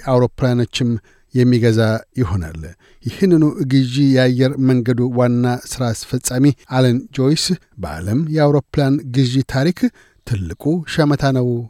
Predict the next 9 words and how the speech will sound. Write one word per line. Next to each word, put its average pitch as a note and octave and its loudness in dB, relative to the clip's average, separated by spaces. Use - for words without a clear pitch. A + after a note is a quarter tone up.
ብለውታል። F#2+ -2
ይህ D3 2
በእንዲህ C3+ 2
እንዳለም፣ G#2+ 0
መሠረቱን D3 0
ኒው C#3+ 4
ሳውዝ C3+ 0
ዌልስ C#3 -2
ያደረገው C3+ 0